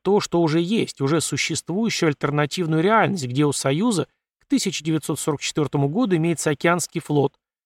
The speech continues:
Создались все возможности для постройки крупных кораблей. Для этого, кстати, должны были быть весьма серьёзные предпосылки, в первую очередь технические.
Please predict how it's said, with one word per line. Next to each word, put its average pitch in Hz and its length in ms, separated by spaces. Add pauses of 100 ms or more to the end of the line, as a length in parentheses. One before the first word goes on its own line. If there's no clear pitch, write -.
(100)
Создались 196 420
все 180 140
возможности 160 600
для 143 160
постройки 196 480
крупных 196 380
кораблей. 135 540 (420)
Для 147 220
этого, 139 180
кстати, 147 320
должны 143 320
были 139 220
быть 143 260
весьма 143 300
серьёзные 147 540
предпосылки, 165 720
в - 80
первую 139 280
очередь 131 280
технические. - 720